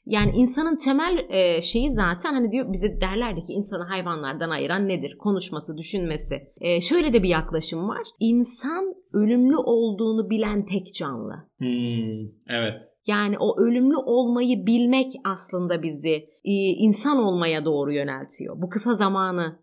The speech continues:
Speaker 1: daha iyi geçirmeye çalışıyoruz.
Speaker 2: Ve onu genişletmeye çalışıyoruz.
Speaker 1: Genişletmeye,
Speaker 2: E, mümkün olduğunca uzatmaya.
Speaker 1: uzatmaya çalışıyoruz. Ve bir taraftan modernitenin temelinde eskiden insanların değişmez ve kader sandığı şeylerle mücadelesi yatıyor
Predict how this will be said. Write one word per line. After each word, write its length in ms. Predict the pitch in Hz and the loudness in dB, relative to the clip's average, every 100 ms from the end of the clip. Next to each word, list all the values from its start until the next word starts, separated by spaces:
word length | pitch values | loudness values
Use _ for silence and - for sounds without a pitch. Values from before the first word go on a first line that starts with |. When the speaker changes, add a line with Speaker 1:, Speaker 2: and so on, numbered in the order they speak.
| - | -6
Speaker 1:
daha 220 | 180 185 | -2 2
iyi 180 | 226 233 | 4 4
geçirmeye 500 | 190 202 202 175 156 | 2 0 -2 0 0
çalışıyoruz. 640 | 156 156 135 - - - - - 120 | -2 -4 -4 -6 -8 -8 -12 -8 -2
Speaker 2:
Ve 60 | |
onu 300 | 120 127 135 | 2 4 4
genişletmeye 840 | 127 131 131 - 131 135 135 139 | 2 2 2 0 0 2 6 6
çalışıyoruz. 640 | 139 117 110 - 113 104 107 | 6 -2 -4 -4 -4 -2 2
Speaker 1:
Genişletmeye, 1040 | 185 185 - 180 165 - - 156 160 170 190 | 2 0 -4 -4 -6 -6 -10 -6 -2 -2 -2
Speaker 2:
E, 40 | 127 | -2
mümkün 340 | 127 - 135 | -4 -2 -2
olduğunca 580 | 123 120 120 127 123 123 120 | 0 0 2 2 2 0 -2
uzatmaya. 280 | 123 117 113 | -2 -2 0
Speaker 1:
uzatmaya 380 | 185 - 180 190 | 2 2 2 2
çalışıyoruz. 680 | - 170 156 - 175 196 392 - - | 0 0 -2 -2 -2 0 -2 -4 -4
Ve 140 | 220 277 | -2 0
bir 100 | 311 | -2
taraftan 680 | 320 269 220 - 240 - 294 | -2 -4 -4 -4 -6 -2 0
modernitenin 760 | 226 233 254 269 269 226 208 - | 2 2 0 -2 -2 -2 -2 -2
temelinde 600 | 285 277 208 165 156 - 427 | 0 2 0 -2 -6 -8 -4
eskiden 420 | 220 214 - 254 240 | -4 -4 -4 -2 -2
insanların 720 | 233 - 254 240 226 208 175 | -2 -2 -4 -2 -2 -2 0
değişmez 920 | 202 220 - - 240 269 - - - - | -2 -2 -4 -2 -2 -2 -4 -6 -8 -6
ve 140 | 190 | -4
kader 360 | 202 214 247 277 | -4 -4 -4 -4
sandığı 500 | 269 196 175 160 165 | -4 -6 -4 -4 -4
şeylerle 480 | 254 254 208 220 269 | -2 -2 -2 -2 0
mücadelesi 640 | 196 185 175 160 170 - | 2 0 0 -2 -4 -6
yatıyor 420 | - - 120 - | -10 -8 -10 -10